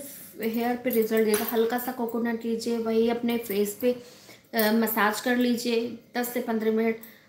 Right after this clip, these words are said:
आपका वो problem धीरे-धीरे, जो जिनको भी झाइयाँ हैं, वो problem धीरे-धीरे ख़त्म हो जाएगा। उसके बाद आपको कोकोनट हल्का सा, आप अगर ऑयल यूज़ करते हैं, मैं उसको भी बताऊँगी कि आपको ऑयल कैसे यूज़ करना चाहिए, regular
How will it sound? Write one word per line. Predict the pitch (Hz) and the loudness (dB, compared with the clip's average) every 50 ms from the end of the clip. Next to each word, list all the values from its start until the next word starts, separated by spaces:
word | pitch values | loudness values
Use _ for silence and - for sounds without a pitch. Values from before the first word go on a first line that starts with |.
| _ _ | _ _
आपका | - 220 226 226 226 - 269 247 | 0 2 2 2 2 0 0 0
वो | 240 226 - 254 262 | 0 0 2 2 2
problem | 254 262 - 277 254 233 220 233 240 240 233 | 2 4 4 4 4 4 4 4 4 4 4
धीरे-धीरे, | 233 233 226 240 220 247 247 247 254 | 4 4 2 2 2 4 4 4 2
जो | 233 247 262 269 269 226 226 | 2 2 2 2 4 2 2
जिनको | - 262 254 247 247 262 | 4 4 4 4 4 4
भी | 269 226 262 262 269 269 269 262 262 - - - - - - - - - | 2 4 2 2 2 2 2 2 0 0 -2 -6 -10 -12 -14 -14 -14 -12
झाइयाँ | 214 - 247 233 220 226 226 233 254 254 | -6 -2 2 4 6 6 6 6 6 6
हैं, | 254 254 254 254 247 247 - 208 | 6 4 4 2 0 -2 0 0
वो | 220 226 | 0 0
problem | 226 - 247 233 226 226 240 240 | 2 2 2 2 2 2 2 2
धीरे-धीरे | 226 240 233 220 208 220 220 226 | 2 2 0 2 2 2 2 2
ख़त्म | 220 240 226 - 208 214 | 0 0 -2 -2 -2 -2
हो | 214 214 | -2 -2
जाएगा। | 202 202 208 208 208 196 202 202 202 214 - - - - - - - - - - _ _ _ | -4 -4 -4 -4 -4 -4 -2 -4 -4 -6 -8 -14 -20 -20 -20 -20 -20 -20 -20 -20 _ _ _
उसके | - 240 240 - 277 277 | -4 -2 0 2 4 6
बाद | 262 269 262 269 262 254 | 8 8 8 8 6 4
आपको | 262 262 262 - - 269 269 269 269 277 269 - - - - - | 2 2 0 -2 0 4 6 6 6 6 4 -2 -10 -20 -16 -6
कोकोनट | - 247 240 247 262 254 269 269 262 262 - - 247 | -6 -4 0 2 2 4 4 4 2 0 -4 -2 -2
हल्का | 233 233 233 277 269 | 0 0 2 0 0
सा, | 269 269 262 262 262 247 233 - - - | 2 4 4 4 4 4 2 0 -4 -2
आप | 240 254 269 269 | 0 0 2 2
अगर | 294 285 294 285 - - | 4 4 4 4 2 4
ऑयल | - 226 233 240 247 254 262 254 247 | 4 6 6 6 6 6 4 2 2
यूज़ | 254 254 254 254 - | 2 0 0 0 -2
करते | - 247 226 - 254 | -2 -4 -2 -2 -2
हैं, | 254 247 | 0 0
मैं | 247 240 233 | 0 2 0
उसको | 233 226 - - 262 | 0 -2 -2 -2 0
भी | 262 247 233 240 | 0 2 2 0
बताऊँगी | 240 240 226 220 220 226 247 | 0 0 2 2 2 2 2
कि | 240 - 226 | 0 0 -2
आपको | 214 - - - 240 226 | -4 -4 -6 -6 -6 -4
ऑयल | - - 208 214 220 220 | -2 0 2 2 2 2
कैसे | 220 226 208 214 - 240 | 2 0 -2 -2 -2 -2
यूज़ | 233 226 214 220 220 226 226 - | 0 0 0 0 0 0 -2 -2
करना | 220 202 214 214 | -4 -2 -2 -4
चाहिए, | 208 - 214 208 214 208 | -4 -4 -2 -2 0 2
regular | 202 208 208 202 214 226 233 247 247 247 | 2 2 2 4 2 2 2 2 0 -2